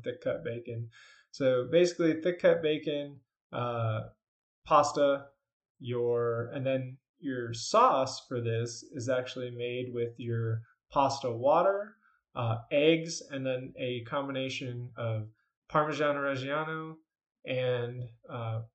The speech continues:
Pecorino Romano cheese, and that's it. So, uh, the hardest part about this is you basically, typically you render your bacon to where it's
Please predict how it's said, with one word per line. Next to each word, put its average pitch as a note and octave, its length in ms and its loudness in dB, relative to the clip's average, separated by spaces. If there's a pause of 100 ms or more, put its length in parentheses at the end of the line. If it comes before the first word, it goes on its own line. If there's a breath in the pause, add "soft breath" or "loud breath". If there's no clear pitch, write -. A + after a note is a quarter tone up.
(120)
Pecorino C#3 460 0
Romano A#2+ 460 -2
cheese, A#2 580 -2
and B2+ 120 -8
that's C#3 260 0
it. D#3+ 240 6 (360)
So, C#3 720 2
uh, B2+ 380 0
the B2+ 100 0
hardest G3+ 460 8
part F3 200 8
about C3 380 6
this A#2 280 0
is A#2+ 440 -4
you B2 140 -6
basically, C#3+ 680 -2
typically F3 440 -4
you C#3 220 0
render C#3+ 440 4
your C3+ 160 2
bacon B2+ 680 -2 (260)
to A#2 200 -2
where A#2 240 4
it's A#2 320 -6